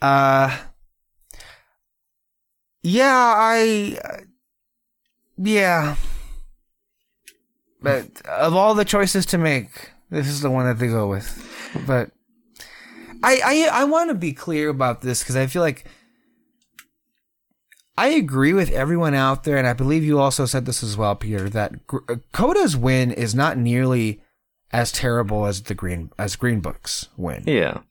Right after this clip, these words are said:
Speaker 1: Not by any means, 'cause Coda is a much better movie. It also has, um, better representation,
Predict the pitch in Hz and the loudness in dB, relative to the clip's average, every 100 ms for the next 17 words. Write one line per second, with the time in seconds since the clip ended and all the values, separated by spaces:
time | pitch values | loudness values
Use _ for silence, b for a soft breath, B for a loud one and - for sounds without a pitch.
0 | - 147 156 170 147 131 117 120 101 80 | -4 -2 0 0 2 2 0 0 -2 -6
1 | 113 - 160 160 147 131 120 117 - 107 | -8 -2 0 2 2 2 0 -2 -2 -2
2 | 107 175 185 185 185 - B B B 135 | 0 0 0 0 -2 -6 B B B 0
3 | 135 156 - 147 139 127 135 123 120 117 | 2 2 0 2 2 0 0 0 0 -2
4 | - - _ _ _ - 113 110 107 98 | -6 -10 _ _ _ -4 -2 0 -2 -4
5 | 98 101 _ _ _ _ _ - 110 131 | -6 -10 _ _ _ _ _ -10 -2 0
6 | 131 131 127 127 113 110 123 131 156 151 | 2 2 2 -2 -2 -2 -2 -2 -2 -4
7 | 160 | -6